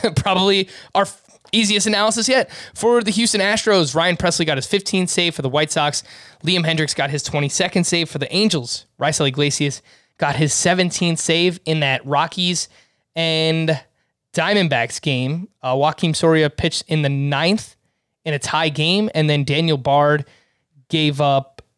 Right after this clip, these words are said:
uh, the, the lead. Uh, well, it was a tie game at the time. He gave up two walks, a hit, and an earned run, so he takes the loss. Joakim Soria winds up with the win. If they ever have another save opportunity, I have a feeling it's gonna go to Joakim Soria.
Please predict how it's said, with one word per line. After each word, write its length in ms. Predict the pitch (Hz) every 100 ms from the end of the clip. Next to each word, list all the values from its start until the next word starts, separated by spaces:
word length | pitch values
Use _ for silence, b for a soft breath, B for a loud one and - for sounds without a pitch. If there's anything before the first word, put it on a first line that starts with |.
| _ _ - -
uh, 120 | 143
the, 640 | 135 147 143 139 139 135 120 B B B _ _ _ _
the 100 | 147
lead. 380 | 139 139 123 123 120 _
Uh, 200 | - 117 117
well, 120 | 143
it 40 |
was 100 | 131
a 40 | 131
tie 160 | 147
game 220 | 123 117 113
at 80 |
the 60 | 117
time. 200 | 127 110 - B B
He 100 | 185
gave 120 | 190
up 100 | 165
two 160 | - 208
walks, 320 | 175 165 -
a 40 |
hit, 280 | 147 156 143 -
and 120 | 156
an 80 | 143
earned 200 | 147 135
run, 220 | 135 131
so 120 | 147
he 100 | 139
takes 240 | 139 131 -
the 60 |
loss. 460 | 127 120 117 - - _ -
Joakim 300 | 139 - 135
Soria 360 | - 131 123 117 b b b b
winds 260 | 151 156
up 100 | 151
with 80 | 151
the 60 | 135
win. 240 | 165 214
If 100 | 175
they 120 | 180 175
ever 280 | 226 247
have 240 | 180 170 151
another 240 | 151 139
save 240 | 127 160 139
opportunity, 560 | 127 - 143 131 127 117 _ _ _
I 80 | -
have 100 | 160
a 40 | 135
feeling 240 | 139 127
it's 140 | 120
gonna 140 | - 120
go 120 | 120
to 260 | 117 127 117
Joakim 480 | 127 127 143 135
Soria. 480 | 127 - 113 107 -